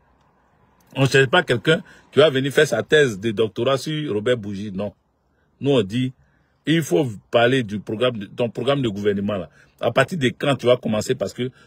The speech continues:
nous sommes à un an des élections et on ne t'entend pas parler de ce que Alassane Dramane Ouattara fait. Toi, en tant qu'opposant, qu'est-ce que tu décides de dire ? Qu'est-ce que tu décides de faire ? On t'attend pas dessus, tu rencontres ta mère.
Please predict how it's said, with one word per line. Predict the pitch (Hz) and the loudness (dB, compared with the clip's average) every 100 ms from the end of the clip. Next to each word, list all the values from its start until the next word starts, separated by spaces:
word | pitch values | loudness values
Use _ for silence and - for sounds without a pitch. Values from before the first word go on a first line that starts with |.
| _ | _
nous | 147 | -2
sommes | - - | -2 -2
à | 117 | -2
un | 165 160 | 0 2
an | 147 | 2
des | 120 104 | 2 0
élections | 104 104 - 143 - _ _ | 0 -4 -4 -10 -10 _ _
et | 123 135 | -2 0
on | 123 | 2
ne | 120 | -2
t'entend | - 113 - 117 | -2 -6 -2 -4
pas | 110 156 | 2 0
parler | - 110 113 135 147 _ _ _ | 2 0 2 0 -6 _ _ _
de | 98 110 101 - | -2 -2 -2 -8
ce | - 131 | -6 -6
que | 120 156 139 104 _ _ - | 0 2 2 -2 _ _ 2
Alassane | 120 120 147 | 2 4 0
Dramane | 123 113 135 | 2 0 2
Ouattara | 117 107 113 120 | 0 -2 0 0
fait. | - 110 - _ _ _ | 0 -4 -4 _ _ _
Toi, | 151 131 | 4 4
en | |
tant | 113 127 | 2 -2
qu'opposant, | 143 127 117 110 120 101 _ _ | 0 -2 -2 -2 -2 -4 _ _
qu'est-ce | - 139 | -2 0
que | 143 | 0
tu | 131 98 | -6 -8
décides | 95 107 131 104 | -6 -6 -8 -8
de | 101 | -8
dire ? | 90 107 131 123 - _ | -6 -4 -6 -6 -12 _
Qu'est-ce | 127 135 | -4 -4
que | |
tu | 120 | -6
décides | 101 92 117 104 | -8 -8 -8 -8
de | 90 | -10
faire ? | - 92 - _ _ _ _ _ | -4 -6 -6 _ _ _ _ _
On | - | -12
t'attend | 95 98 101 | -2 0 0
pas | 101 120 | 2 2
dessus, | 107 95 113 120 | 2 -6 -8 -8
tu | 98 | -2
rencontres | 92 90 104 | -2 -2 -6
ta | - 85 | -6 -6
mère. | 87 | -6